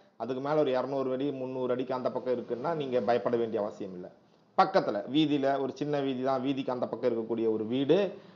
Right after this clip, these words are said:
நம்ம தலைவாசலுக்கு குத்தலாக அதனுடைய மூலை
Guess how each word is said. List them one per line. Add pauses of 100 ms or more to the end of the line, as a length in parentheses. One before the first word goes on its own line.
(200)
நம்ம (140)
தலைவாசலுக்கு (720)
குத்தலாக
அதனுடைய
மூலை